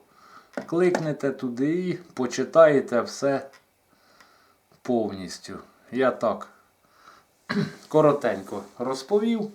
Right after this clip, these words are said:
Просто довів до відома, з якого по яке число, що Сула є нерестовищем, можна рибалити тільки в межах населених пунктів Лубни, Лохвиця, Червонозаводське.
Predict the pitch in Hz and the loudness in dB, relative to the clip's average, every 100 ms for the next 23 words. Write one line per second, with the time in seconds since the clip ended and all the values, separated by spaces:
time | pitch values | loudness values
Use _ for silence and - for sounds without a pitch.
0 | - _ _ _ _ - _ - _ _ | -16 _ _ _ _ -20 _ -20 _ _
1 | - 156 180 - - 107 117 143 147 104 | -4 0 0 0 -4 -2 -2 0 -2 -2
2 | 110 101 101 98 92 92 - - _ _ | -2 -2 -4 -6 -10 -10 -12 -18 _ _
3 | _ - 101 139 143 208 202 131 - 120 | _ -16 -4 -2 0 6 6 6 2 -2
4 | 113 110 117 104 156 151 202 208 202 202 | -2 -2 -4 -4 -4 -4 4 8 8 6
5 | - _ _ _ - - - _ _ _ | -8 _ _ _ -20 -20 -20 _ _ _
6 | _ - - 147 139 - 131 131 113 101 | _ -14 -2 0 0 0 0 4 4 2
7 | 117 113 107 120 117 135 - 214 214 185 | -6 -6 -6 -6 -4 -4 0 8 10 10
8 | - 180 160 - _ - - - 139 123 | 6 -6 -6 -10 _ -20 -18 -4 0 2
9 | 120 110 113 110 120 107 101 107 - 101 | 2 2 0 4 4 4 0 -8 -12 -12
10 | 113 104 120 123 104 107 - 113 110 123 | -8 -2 2 4 4 -2 -6 -6 -4 -2
11 | 110 104 104 - - 113 101 104 104 120 | -2 -2 -6 -8 -8 -8 -8 -8 -2 -2
12 | 110 127 117 113 127 - 107 101 101 95 | -2 -2 -2 0 -2 -4 -8 -8 -8 -10
13 | - 113 123 110 101 90 98 87 82 - | -8 -6 -4 -4 -6 -2 -2 -2 -10 -14
14 | - 80 | -16 -16